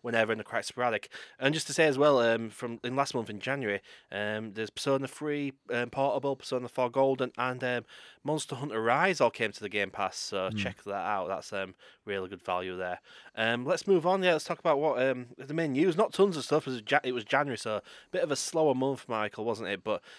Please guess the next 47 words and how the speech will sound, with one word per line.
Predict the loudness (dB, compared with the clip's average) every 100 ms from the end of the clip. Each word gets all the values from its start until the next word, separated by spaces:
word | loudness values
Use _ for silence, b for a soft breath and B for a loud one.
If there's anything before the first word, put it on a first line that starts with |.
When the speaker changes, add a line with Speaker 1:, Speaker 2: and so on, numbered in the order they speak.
| B
Speaker 1:
is, | -4 -4 0
um, | 0 2 0
is | -2 0
there |
anything | 0 0
that | -4 -2
caught | 0 2
your | 4
eye? | 4 6
I |
guess | 4 2 0
it | 0
relates | 4 4 4
to | -2
the | -4
PlayStation | -2 -4 -2 -4 -4 -8
Plus | -8 -8 -8
stuff, | -6 -8 -2
but | -2 -2 B B B
what | 2 2
happened | 2 -2
to | -4
the, | -2
what's | -2 -2
happening | -2 -2
to | 0
the | 0
PlayStation | 0 -2 -2 -6 -4
Plus | -4 -4
collection? | -2 -2 0 -2 -4 -8 B B B B
Speaker 2:
So, | -2 6 8 8 4 4
um, | 6 6 6 0 -4
for | 2 4
all | 6 6
those | 6 6 2
who | 0 4 6 6 4 0
had | -2 4 4 2 -4 _
bought | 0 2 2 0
a | -2
P | 0 -4
S | 0
five | 2 4 4
the | 2
last | -2 -2
couple | -8 -4 0
of |
years, | 0 -2 -4